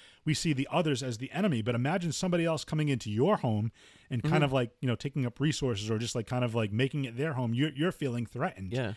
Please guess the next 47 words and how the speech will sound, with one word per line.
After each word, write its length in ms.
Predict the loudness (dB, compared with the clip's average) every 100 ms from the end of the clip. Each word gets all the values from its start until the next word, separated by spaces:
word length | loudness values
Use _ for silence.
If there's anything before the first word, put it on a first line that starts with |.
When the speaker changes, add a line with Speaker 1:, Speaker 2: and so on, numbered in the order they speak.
| -10 2
Speaker 1:
You 120 | 4
don't 120 | 4
know 120 | 2 -2
if 80 | -2
these 160 | -4
people 340 | -4 -4 0 0
are 60 |
violent. 420 | 0 0 2 0 0
You 80 |
don't 120 | -2 -2
know 120 | -6
if 100 | -4
these 180 | -8 -4
people, 400 | -6 -2 -4 -4
like, 200 | -8 -6
have 220 | -4 -2
bad 200 | -2 0
intentions. 640 | -2 -2 -2 -2 -4 -6 -10 -18 -20 -20 -4
So 220 | 0 2
I 140 | 2
can 180 | 0 0
see 340 | -2 0 2 2
it 120 | 2
from 260 | 0 0 0
every 400 | -4 0 0 0
group's 500 | -4 2 4 4 0
point 320 | -10 -2 0 0
of 100 | 0
view. 260 | 2 2 0
Everyone's 440 | -2 0 0 -2
gonna 160 | -4 -4
have 360 | -4 -2 0
their 180 | 2 4
own, 320 | 4 4 2 0 _ _ _ _ _ _
uh, 320 | -6 -4 -4 0
method 340 | 0 2 2
of 120 | 0 0
surviving. 600 | -2 2 2 2 0 -2
The 60 |
Speaker 2:
Mm-hmm. 120 | 0 2
Speaker 1:
only 160 | 2
reason 360 | 4 2 2 0
that 240 | -2 -4
we're 400 | -2 2 4 4 2
against 420 | 0 0 0 -4
the 80 | -4
Whisperers 720 | 0 0 0 -2 -2 -2 -4